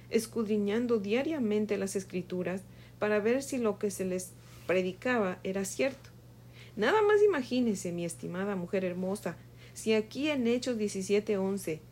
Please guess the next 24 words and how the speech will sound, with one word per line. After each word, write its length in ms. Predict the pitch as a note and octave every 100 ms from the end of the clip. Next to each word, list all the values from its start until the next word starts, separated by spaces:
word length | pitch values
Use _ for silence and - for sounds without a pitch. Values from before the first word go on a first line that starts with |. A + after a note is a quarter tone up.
| -
el 200 | - F3+
que 140 | F3 F3+
les 180 | F3+ F3+
predicaba 680 | F#3 F3+ E3+ G3+ A3 A3
era 180 | G#3 A3
ni 140 | G#3 F3+
más 320 | F#3 B3 D4
ni 120 | B3
menos 360 | F#3+ F#3 G3+ -
que 100 | F#3
el 80 |
gran 280 | E3+ F#3 A3
predicador, 640 | B3+ C4+ G3+ F3 D#3+ E3 F#3
el 100 | E3+
apóstol 540 | D3+ F#3+ G#3 - G#3+
Pablo, 420 | A3 B3+ E4+ G3+ - - - - -
a 120 | G#3+
quien 440 | G#3+ G3+ G#3 G3 - - -
nuestro 500 | G#3+ A3 G#3 - F#3+
amado 440 | F3+ F#3 A3 B3+
y 60 | B3
glorioso 520 | G#3 F3+ F#3 A#3+ B3
Señor 280 | A3 F#3+ A3+
Jesucristo 680 | A#3 G#3+ - F#3 F3+ -